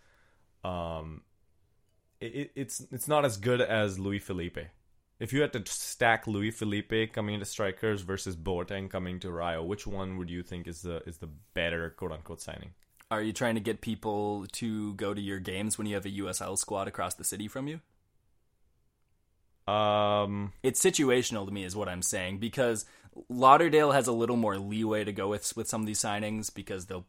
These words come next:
Speaker 2: get fans there, and no one knows what to expect with Rayo because of the energy. So signing Boateng gets people excited because they think, "Oh, two-time World Cup veteran who played
Speaker 1: Yeah.
Speaker 2: against America. Yeah, sure, I'll go see him." You know, I think Ledig has a really good point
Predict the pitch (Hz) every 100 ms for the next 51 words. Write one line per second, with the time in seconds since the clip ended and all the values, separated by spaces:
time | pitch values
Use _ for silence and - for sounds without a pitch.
0 | - 95 - 101 101 95 104 101 101 -
1 | 95 92 95 104 104 98 92 104 92 98
2 | - 95 - 92 101 90 92 95 98 92
3 | 92 95 95 90 80 - - - - 131
4 | 120 113 - - 127 120 110 98 110 113
5 | 101 92 92 92 - 110 123 - 120 110
6 | 95 - 120 101 - - 113 107 131 110
7 | 135 - 127 113 113 104 117 92 113 -
8 | 101 107 - 107 104 98 107 - 101 98
9 | 120 - 95 - - 123 131 101 - 131
10 | 98 110 101 90 92 90 107 107 - _
11 | _ _ - 104 107 - - - 113 -
12 | 160 139 - - _ _ _ _ _ _
13 | _ - 127 139 123 117 107 110 110 107
14 | 90 - 120 120 123